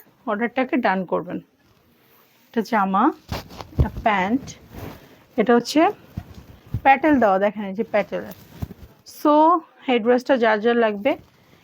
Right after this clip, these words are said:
এখনই অর্ডার করে ফেলবেন। হ্যাঁ, just স্ক্রিনশট, এখনই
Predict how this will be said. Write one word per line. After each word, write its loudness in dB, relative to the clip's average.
এখনই 0
অর্ডার 4
করে 4
ফেলবেন। -4
হ্যাঁ, -4
just 0
স্ক্রিনশট, -2
এখনই 2